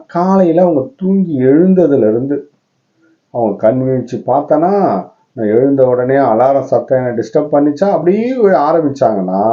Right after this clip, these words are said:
அன்றைய பொழுது வரைக்கும் அவங்க சந்தித்த நிகழ்வுகள் அனைத்தையுமே கட கட கடன் ஒப்பிச்சிருவாங்க. அதுலயும் முக்கியமான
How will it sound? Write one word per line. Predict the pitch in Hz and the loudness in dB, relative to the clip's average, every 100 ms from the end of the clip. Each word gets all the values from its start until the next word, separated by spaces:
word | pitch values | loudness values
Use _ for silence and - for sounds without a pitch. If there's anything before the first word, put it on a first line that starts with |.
| 117 | 0
அன்றைய | 123 127 123 104 95 | -4 -4 -4 -4 0
பொழுது | 131 190 220 | 2 2 2
வரைக்கும் | 170 120 104 110 131 | 2 0 -2 -2 0
அவங்க | 123 120 110 | -2 -2 -4
சந்தித்த | 110 135 170 175 165 | -6 -6 -8 -6 -4
நிகழ்வுகள் | 117 107 135 147 127 117 | -2 0 0 0 0 -2
அனைத்தையுமே | 87 90 110 110 110 92 90 117 175 - - _ | -2 -4 -8 -8 -6 -4 -4 -6 -6 -12 -20 _
கட | - - 127 | -6 -2 -2
கட | 123 117 110 | 0 0 0
கடன் | 113 135 139 | 0 0 -2
ஒப்பிச்சிருவாங்க. | 101 101 - 101 98 | -4 -10 -4 -2 0
அதுலயும் | 95 131 170 113 | 0 0 -2 -4
முக்கியமான | 110 - 214 196 185 | -8 -4 0 2 2